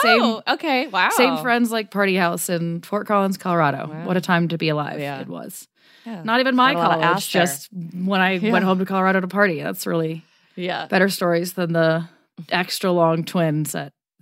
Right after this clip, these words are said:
Speaker 1: N Y U's outrageously overpriced dorms. Okay, shall we do the showdown? <laughs>
Speaker 2: Yes.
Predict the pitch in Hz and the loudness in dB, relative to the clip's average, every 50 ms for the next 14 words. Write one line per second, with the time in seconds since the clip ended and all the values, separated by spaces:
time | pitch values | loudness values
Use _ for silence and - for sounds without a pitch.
0 | - - 160 170 170 170 165 160 160 160 160 160 160 - - - 160 160 - 165 | -16 -10 -6 -4 -2 -2 0 0 0 0 0 -2 -4 -6 -6 -4 -4 -2 0 0
1 | 165 160 151 160 160 170 151 147 151 143 151 143 - 156 143 147 - - 170 151 | 0 0 0 -2 -2 -2 -2 -2 -2 -4 -6 -6 -4 -4 -4 -4 -4 -2 -2 -2
2 | 147 135 143 151 - - - - - - 302 285 - 480 381 262 - - 294 311 | -2 -2 -4 -8 -12 -16 -18 -18 -2 -2 -2 2 2 2 2 0 -2 -4 -2 -2
3 | 302 330 320 320 262 302 269 269 302 330 381 427 - _ - - - - - 277 | 0 0 0 0 0 -2 0 0 2 0 0 -2 -6 _ -8 -8 -8 2 2 2
4 | 233 - - 247 - 262 233 254 320 - 508 453 294 233 220 - - | 2 2 -6 -8 -8 -10 -10 0 2 2 4 4 2 -2 -4 -8 -16